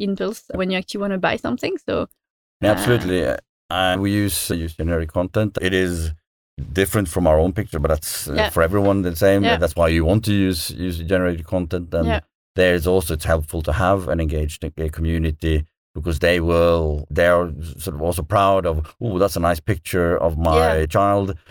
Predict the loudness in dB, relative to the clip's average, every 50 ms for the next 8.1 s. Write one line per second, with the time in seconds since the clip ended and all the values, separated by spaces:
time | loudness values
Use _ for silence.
0 | _ _ -4 -4 -2 -2 0 0 2 2 2 2 4 2 2 4 4 4 4 2
1 | -2 -4 -4 0 0 0 -2 0 -4 -2 -2 0 0 -2 -2 -4 -6 -6 -6 -6
2 | -4 -2 0 0 2 0 0 0 -2 -2 -2 -2 -2 -2 -4 -6 -2 -2 -2 -2
3 | -2 -2 0 0 0 0 0 0 0 0 2 2 2 2 2 2 0 -2 -2 -2
4 | -4 -4 -2 0 0 2 2 0 0 0 0 0 0 -2 -4 -4 -4 -6 -4 -2
5 | -2 -2 -2 -2 -2 0 2 2 4 4 2 2 2 0 2 2 2 0 0 -2
6 | 0 0 0 0 0 0 0 2 2 2 2 2 2 2 2 0 0 -2 -2 0
7 | 2 0 0 -2 -2 0 0 0 0 0 0 0 2 4 4 4 4 2 0 -2
8 | -4